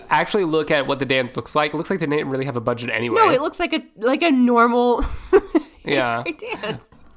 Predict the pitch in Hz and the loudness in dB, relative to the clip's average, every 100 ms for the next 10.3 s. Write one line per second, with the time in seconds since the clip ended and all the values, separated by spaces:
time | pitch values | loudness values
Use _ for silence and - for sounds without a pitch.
0 | - - - 349 302 175 180 254 147 - | -20 -20 -18 -10 -2 0 2 2 4 4
1 | 311 254 240 190 175 285 277 247 240 233 | 4 4 4 4 4 4 4 4 -2 -4
2 | 214 190 156 170 - _ _ _ _ _ | -6 -6 -10 -12 -20 _ _ _ _ _
3 | - - - - - - _ 131 135 104 | -16 -14 -14 -16 -18 -18 _ -2 0 -2
4 | 101 120 120 120 120 131 _ _ _ _ | -4 -2 -2 -2 -6 -10 _ _ _ _
5 | - 127 117 - - 127 120 135 131 127 | -8 -8 -8 -10 -4 -4 0 0 0 0
6 | 123 110 104 - - - - - - - | 0 -2 -4 -8 -14 -16 -18 -20 -20 -20
7 | - - - - - - 175 180 233 - | -20 -20 -20 -16 -6 -2 0 2 0 2
8 | 160 143 151 135 117 113 117 123 123 120 | 2 2 0 -2 0 2 0 -2 -2 -2
9 | 120 123 135 135 120 120 - 170 208 143 | 0 -2 -2 0 0 -2 -2 0 2 2
10 | 117 113 120 | 0 -4 -6